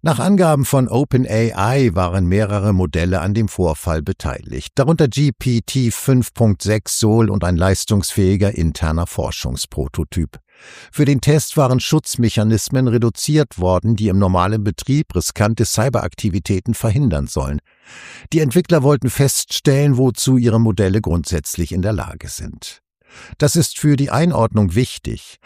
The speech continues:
Aus dem Vorfall folgt nicht, dass gewöhnliche Nutzer von Chat G P T plötzlich über autonome Hackerprogramme verfügen.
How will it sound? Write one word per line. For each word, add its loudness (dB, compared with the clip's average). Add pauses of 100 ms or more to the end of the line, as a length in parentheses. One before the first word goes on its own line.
(180)
Aus 0
dem 2
Vorfall 2
folgt 0
nicht, 0
dass -2
gewöhnliche 2
Nutzer 2
von -4
Chat -2
G 0
P -2
T 2
plötzlich 0
über 0
autonome 2
Hackerprogramme -2
verfügen. -2